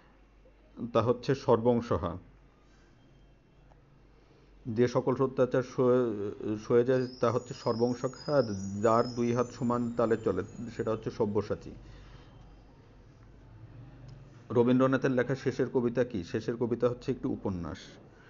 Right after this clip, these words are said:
ধর্মসার বাগধারাটির অর্থ কি?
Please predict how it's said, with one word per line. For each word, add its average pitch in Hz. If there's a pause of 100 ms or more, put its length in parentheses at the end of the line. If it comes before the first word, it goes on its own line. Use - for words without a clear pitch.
(500)
ধর্মসার 120
বাগধারাটির 117
অর্থ 107
কি? 104